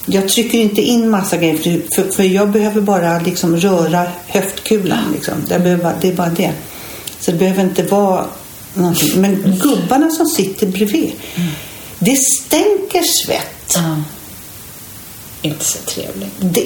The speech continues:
Speaker 1: är inte så
Speaker 2: Nej.
Speaker 1: trevligt.
Speaker 2: Nej.
Speaker 1: Och varför måste de, precis som de skulle, jag vet inte vad,
Speaker 2: Nej. Nej.
Speaker 1: blöta tröjor så bara, och, och svetten bara. Men
Speaker 2: Mm.
Speaker 1: varför?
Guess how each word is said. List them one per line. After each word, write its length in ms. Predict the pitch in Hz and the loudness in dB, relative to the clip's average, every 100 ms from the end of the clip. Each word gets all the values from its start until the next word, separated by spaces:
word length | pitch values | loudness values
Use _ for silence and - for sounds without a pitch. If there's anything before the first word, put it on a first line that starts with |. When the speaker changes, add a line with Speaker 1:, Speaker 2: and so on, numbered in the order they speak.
| - | 2
Speaker 1:
är 120 | 381 | 4
inte 540 | 277 185 - - 302 | 4 2 -2 -2 0
så 160 | - 180 | 2 2
Speaker 2:
Nej. 80 | - | 2
Speaker 1:
trevligt. 720 | - 185 - - 170 - - - - - - - - | 2 2 0 0 -2 -4 -8 -10 -14 -18 -18 -18 -10
Speaker 2:
Nej. 100 | 196 185 - - | -8 -8 -8 0
Speaker 1:
Och 140 | 233 190 | 2 2
varför 580 | 277 302 302 294 269 254 | 4 4 4 2 2 4
måste 580 | 240 247 - - - 202 | 4 2 0 -2 0 2
de, 400 | 175 160 160 156 - - - - | 2 2 0 -2 -6 -12 -8 -2
precis 380 | 233 240 208 | 0 2 2
som 200 | 214 196 | 2 2
de 160 | 190 185 | 2 0
skulle, 480 | 180 - 190 180 175 190 | 0 0 2 2 2 2
jag 140 | 190 | 2
vet 180 | 226 - | 2 0
inte 220 | 311 302 | 0 0
vad, 500 | 165 151 - - - - - | 0 0 0 -2 -4 -8 -6
Speaker 2:
Nej. 180 | 175 156 - - - - - - - - - | -4 -4 -6 -14 -18 -18 -18 -18 -18 -18 -10
Nej. 240 | 156 147 - - - - 170 | -6 -6 -8 -14 -8 0 2
Speaker 1:
blöta 640 | 170 247 294 202 - - 233 | 4 4 4 2 -2 0 0
tröjor 640 | 233 - 262 240 190 190 | 0 0 2 4 4 4
så 80 | 202 202 | 4 2
bara, 240 | 196 190 - - - - - - - | 2 0 -2 -10 -14 -14 -16 -10 -2
och, 220 | 214 - | 0 2
och 80 | 226 | 2
svetten 580 | - - 220 - - 220 | 2 0 0 -2 0 2
bara. 220 | 214 190 - - | 2 2 -2 0
Men 140 | 208 226 | 2 2
Speaker 2:
Mm. 120 | 175 | 2
Speaker 1:
varför? 720 | 170 269 349 302 - - - | 2 2 2 0 -2 -2 -2